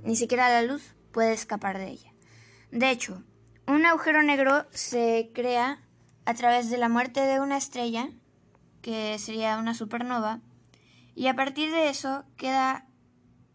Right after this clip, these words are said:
materia. Esta materia que está fría o inerte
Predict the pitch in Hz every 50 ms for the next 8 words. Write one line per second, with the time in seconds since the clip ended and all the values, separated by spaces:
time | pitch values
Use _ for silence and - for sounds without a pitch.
0 | _ _ _ - 226 233 240 233 277 269 240 214 208 202 - - - _ _ _
1 | _ _ _ _ _ - - 247 240 - 277 277 285 277 285 294 285 277 285 285
2 | 277 - 254 240 233 - 262 247 233 - 240 254 254 247 262 262 262 262 262 262
3 | 269 269 269 269 269 269 - 254 262 294 302